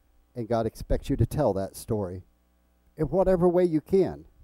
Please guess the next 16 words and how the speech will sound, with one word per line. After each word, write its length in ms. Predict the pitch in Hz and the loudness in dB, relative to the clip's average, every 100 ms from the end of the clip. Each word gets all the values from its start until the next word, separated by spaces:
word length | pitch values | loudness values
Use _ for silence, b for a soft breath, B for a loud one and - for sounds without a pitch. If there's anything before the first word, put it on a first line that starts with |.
| _ - _ _ _ _ | _ -20 _ _ _ _
You 140 | - 170 | -2 2
know, 180 | 175 170 | 4 4
God 240 | 175 180 | 4 4
will 120 | 165 | 4
open 200 | 156 - | 4 4
up 120 | 135 | 2
opportunities 920 | 120 117 110 - 110 101 104 117 - - - _ _ - | 2 2 -2 -2 -2 -2 -2 -4 -6 -14 -16 _ _ -20
for 320 | - 120 110 | -8 -2 0
us, 280 | 107 - - _ _ - | 0 -4 -10 _ _ -12
uh, 380 | 98 95 95 98 117 - - - _ _ | -10 -10 -12 -16 -20 -20 -20 -20 _ _
and 100 | 120 | -6
we 140 | 139 156 | -2 2
just 180 | 160 165 | 2 4
need 120 | 175 | 4
to 80 | 156 | 4
share, 640 | - 180 180 110 92 95 | 2 2 4 2 0 -4